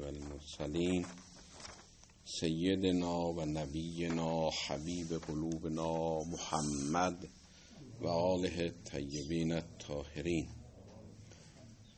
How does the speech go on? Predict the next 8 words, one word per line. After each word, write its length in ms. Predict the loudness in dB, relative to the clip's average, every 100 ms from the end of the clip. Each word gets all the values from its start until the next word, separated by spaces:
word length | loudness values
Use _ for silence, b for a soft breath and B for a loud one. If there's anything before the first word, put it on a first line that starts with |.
| B -20 -8 2
سیما 680 | 6 8 8 8 8 6
بقیة 600 | 4 2 2 2 2 0
الله 480 | 2 4 6 4 4
فی 240 | 2 -4 -4
الارضین، 920 | -4 -4 -4 -4 -2 0 2 2 0 -2
ارواحنا 880 | -6 -4 0 0 0 -2 0 4 4
لتراب 800 | 2 -2 -6 -6 0 2 2 -2
مقدم 540 | -8 -10 -12 -8 -4